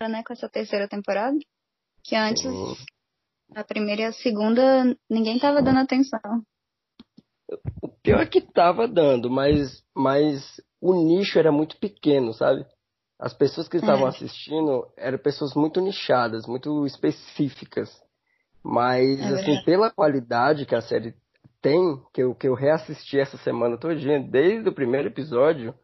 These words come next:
Speaker 2: é, a qualidade dela é impressionante. Assistindo a segunda vez fica mais evidente isso. Aí, Kathleen, é, é, é, é, você que acabou de sair, assim,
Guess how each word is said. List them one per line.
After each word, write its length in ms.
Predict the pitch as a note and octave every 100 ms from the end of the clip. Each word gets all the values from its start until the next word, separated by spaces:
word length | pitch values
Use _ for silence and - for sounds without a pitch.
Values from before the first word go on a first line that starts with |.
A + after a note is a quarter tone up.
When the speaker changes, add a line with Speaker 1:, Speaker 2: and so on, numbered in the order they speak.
| _ _ _ _ - _ _
Speaker 2:
é, 720 | G#2 A#2 A#2+ A#2+ A#2+ A2+ - -
a 80 |
qualidade 640 | - B2 D3+ D#3 C#3 C#3+ B2+
dela 300 | B2+ C#3 D3
é 40 |
impressionante. 840 | C#3+ C3 C3+ C#3+ - A3+ F3 B2+ B2+
Assistindo 380 | - - C#3+ C#3+
a 60 |
segunda 380 | - C#3 D3 C#3+
vez 280 | C3+ C#3+ -
fica 200 | D3+ D3
mais 260 | C3 C3+
evidente 560 | D3+ F3+ G#3 E3+ E3 F3
isso. 240 | - - - _ _ _ _ _ _ -
Aí, 200 | - D3+
Kathleen, 420 | G#3+ A3 E3+ C#3+ - _ _ _ _ -
é, 60 |
é, 300 | C#3+ D3 B2+
é, 160 | D3+ - - D3
é, 20 | C3+
você 260 | C#3 D#3+
que 80 | E3
acabou 320 | D3+ D3+ E3+
de 80 | F#3
sair, 500 | - G3 D#3+ B2 A2+
assim, 220 | B2 C#3